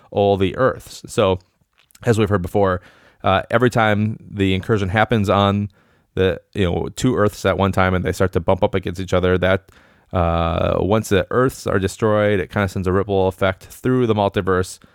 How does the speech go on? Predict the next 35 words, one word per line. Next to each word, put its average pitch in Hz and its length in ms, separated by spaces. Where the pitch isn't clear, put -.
which - 220
could 104 160
destroy 95 320
the 90 80
entire 95 420
multiverse. 78 460
So 104 400
the - 80
Black 104 240
Priest's 113 280
plan 131 360
is, 90 320
uh, 80 200
destroy 113 520
the 92 160
individual 98 560
Earths, 165 520
and 98 160
then 101 100
you'll 98 140
save 98 420
the 95 360
whole 98 460
multiverse. 101 720
So 104 260
it's 98 120
sort 107 180
of 98 120
a 90 320
for - 240
the 95 80
greater 90 260
good 85 280
type - 180
situation. 90 600